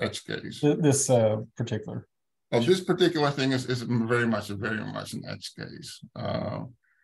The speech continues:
Speaker 1: and I actually, I am just going to close it, 'cause I don't think, um, I don't think it's very interesting. Uh, and it, it's more, uh,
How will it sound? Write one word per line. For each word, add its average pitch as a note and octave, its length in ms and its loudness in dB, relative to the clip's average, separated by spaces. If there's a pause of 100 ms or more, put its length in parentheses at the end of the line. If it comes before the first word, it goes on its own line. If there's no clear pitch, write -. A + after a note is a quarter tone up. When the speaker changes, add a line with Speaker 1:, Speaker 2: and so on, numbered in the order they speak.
(520)
Speaker 1:
and G#2+ 500 0 (220)
I A#2 60 -8 (120)
actually, A#2 720 -8 (300)
I - 140 -8
am A1+ 260 -6
just - 180 -12
going - 380 -10
to A#2+ 380 -8 (880)
close - 300 -6
it, - 80 -18 (920)
'cause - 140 -12
I A1+ 80 -4
don't A1+ 240 -4
think, A1+ 400 -4 (280)
um, F#2+ 720 -2 (1200)
I A2 60 -2
don't G#2+ 180 -2
think G#2 160 -4
it's F#2 120 -4
very F#2+ 280 0
interesting. - 680 -10 (120)
Uh, - 220 -16 (480)
and A#2 140 0
it, - 200 -8
it's A#2+ 160 -2
more, A#2+ 640 2 (960)
uh, A2 240 -8